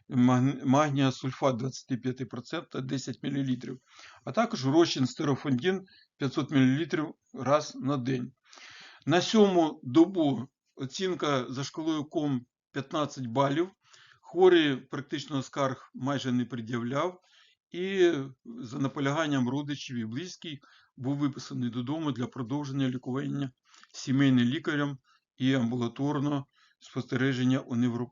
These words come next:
невролога. Наступний випадок. Пацієнтка, сорок один рік, діагноз — цереброваскулярна хвороба,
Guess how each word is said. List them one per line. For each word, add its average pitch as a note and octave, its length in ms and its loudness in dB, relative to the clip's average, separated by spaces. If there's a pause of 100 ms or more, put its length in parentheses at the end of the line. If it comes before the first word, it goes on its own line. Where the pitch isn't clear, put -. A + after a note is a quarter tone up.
невролога. A#2 760 -2 (1200)
Наступний G3 540 2
випадок. E3+ 580 8
Пацієнтка, F#3 640 -6
сорок F3+ 420 0
один D#3+ 320 -4
рік, C#3 460 -6 (140)
діагноз — D#3+ 560 -6
цереброваскулярна D3 1160 -8
хвороба, C3 640 -6